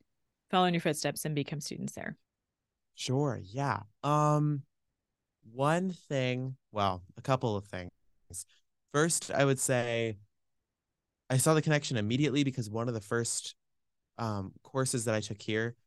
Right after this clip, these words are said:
Speaker 2: was part of the humanities core. It was Cultural Foundations one. And we read in that class the Odyssey, Homer's Odyssey, Saint Augustine's Confessions, and then Beowulf. And those are three,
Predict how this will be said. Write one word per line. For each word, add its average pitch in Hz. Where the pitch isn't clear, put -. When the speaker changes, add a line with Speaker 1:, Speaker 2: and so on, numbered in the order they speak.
Speaker 2:
was 107
part 110
of 110
the 107
humanities 104
core. 101
It -
was 101
Cultural 107
Foundations 98
one. 98
And 117
we 113
read 120
in 123
that 110
class 104
the 101
Odyssey, 120
Homer's 113
Odyssey, 107
Saint 131
Augustine's 113
Confessions, 113
and 107
then 101
Beowulf. 95
And 107
those 151
are 160
three, 131